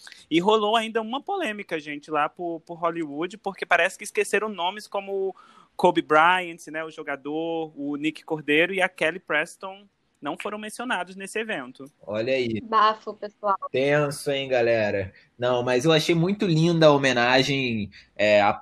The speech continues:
Speaker 2: tirando essa parte de esquecerem de alguém ou não, eu achei muito linda, e a homenagem encerrou com o Chadwick, né, que, que deixou a gente recentemente, que era um símbolo,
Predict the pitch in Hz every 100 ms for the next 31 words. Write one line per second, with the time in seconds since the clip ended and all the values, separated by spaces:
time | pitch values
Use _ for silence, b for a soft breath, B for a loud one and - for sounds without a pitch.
0 | - - 117 127 120 123 101 117 117 117
1 | 110 113 - 101 120 117 110 101 92 110
2 | 127 123 107 104 113 123 127 - B B
3 | 123 120 143 139 165 170 135 143 156 156
4 | 151 143 147 160 165 160 143 156 160 175
5 | 165 156 151 160 156 151 160 - 143 143
6 | - 131 127 110 98 b b b _ 120
7 | 123 117 131 120 110 120 123 123 127 117
8 | 127 131 131 120 120 139 151 165 160 -
9 | b b - 123 127 131 135 131 123 117
10 | 117 120 120 131 127 - 127 135 131 127
11 | 120 110